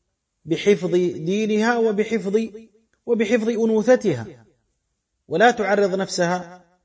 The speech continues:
للسفهاء الذين لا يتقون الله جل وعلا، ولا يراعون خلقاً، ولا يراعون أدباً، ولا يراعون ديناً، ولا يراعون امرأة.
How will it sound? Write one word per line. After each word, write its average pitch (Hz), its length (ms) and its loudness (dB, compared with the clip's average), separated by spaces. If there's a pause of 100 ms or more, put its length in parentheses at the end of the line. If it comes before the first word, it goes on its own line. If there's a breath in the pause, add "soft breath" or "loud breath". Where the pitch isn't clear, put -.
(680)
للسفهاء 175 1200 0 (1800)
الذين 185 460 2
لا 185 240 4
يتقون 190 440 -4
الله 170 320 0
جل 160 280 0
وعلا، 165 640 0 (680)
ولا 165 320 2
يراعون 180 680 0
خلقاً، 175 800 -2 (260)
ولا 151 280 -2
يراعون 175 500 0
أدباً، 175 580 0
ولا 147 220 0
يراعون 170 600 0
ديناً، 190 540 -2
ولا 170 240 0
يراعون 185 500 0
امرأة. 175 640 0